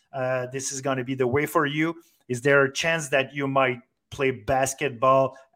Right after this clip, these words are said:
at the, in, in the U Sports if it doesn't work at the N C A A level? What is,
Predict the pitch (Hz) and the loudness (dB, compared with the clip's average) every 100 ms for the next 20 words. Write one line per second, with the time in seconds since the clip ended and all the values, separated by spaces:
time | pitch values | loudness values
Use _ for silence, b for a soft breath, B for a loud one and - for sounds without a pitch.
0 | _ 131 120 123 123 127 127 123 123 113 | _ -4 -4 -4 -4 -4 -4 -6 -8 -10
1 | 127 131 - 131 127 120 143 - - 160 | -12 -12 -10 -10 -8 -8 -6 -6 0 2
2 | 175 175 - - - 143 - 147 131 156 | 2 0 -6 -8 -12 -12 -8 -10 -6 -6
3 | 180 175 170 170 160 156 160 160 - 156 | -6 -4 -4 -2 -6 -6 -8 -6 -4 -2
4 | 160 165 160 170 175 B - 175 175 _ | -2 -2 0 0 0 B -4 -2 -2 _
5 | _ _ _ _ _ 151 | _ _ _ _ _ -10